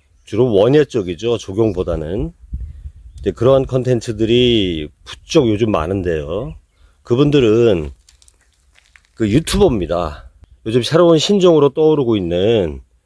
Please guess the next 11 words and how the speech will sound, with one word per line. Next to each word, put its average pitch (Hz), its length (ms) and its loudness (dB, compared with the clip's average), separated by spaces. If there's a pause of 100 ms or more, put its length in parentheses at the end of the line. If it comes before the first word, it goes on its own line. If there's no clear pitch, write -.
(920)
그 104 120 -4
원예 143 300 4
분야의 131 400 2
그 135 100 0
작가분들입니다. 101 1120 -4 (220)
블로거이기도 127 680 2
하고 92 440 -4
유튜버이기도 104 640 -2
하고 92 500 -4
크리에이터이기도 135 680 0
합니다. 85 440 -10